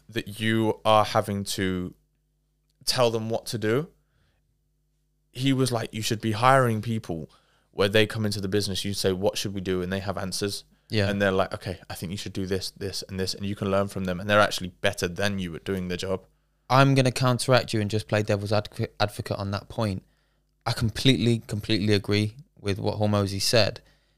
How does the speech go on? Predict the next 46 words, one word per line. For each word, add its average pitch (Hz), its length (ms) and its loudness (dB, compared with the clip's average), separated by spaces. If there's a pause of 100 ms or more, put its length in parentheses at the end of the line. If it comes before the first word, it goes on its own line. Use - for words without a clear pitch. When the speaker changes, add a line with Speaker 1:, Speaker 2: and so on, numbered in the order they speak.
(520)
Speaker 2:
but - 280 6
I 107 100 2
think 120 440 -2
our 107 180 2
situation 104 600 -4
is 101 80 -4
slightly 113 420 4
Speaker 1:
No, - 0 -
no, 110 80 6
Speaker 2:
different. 104 340 4
Speaker 1:
no, - 160 -12
one 131 140 4
hundred 127 260 0
percent 98 280 -4
it 76 60 -8
is, 78 300 -8
yeah. 127 40 0
Speaker 2:
Because 131 260 8
for - 220 0
us 139 180 4
to 139 80 2
go 135 160 8
and 120 160 2 (120)
hire 120 380 6
a 113 60 4
team 120 240 0
member 110 240 2
like 101 300 -4
that 110 320 4 (440)
is 107 180 0
going 107 260 6
to 113 100 -2
cost - 400 2
us - 200 -2 (1400)
the 107 100 -4
same 127 240 8
amount 110 300 4
as 104 340 -2
maybe 107 280 2
o-, 101 160 4
our 101 240 4
whole 107 380 4
five-man 101 460 2
team 101 280 -2
now. 101 300 -4 (140)
Speaker 1:
Mm-hmm. 113 200 -4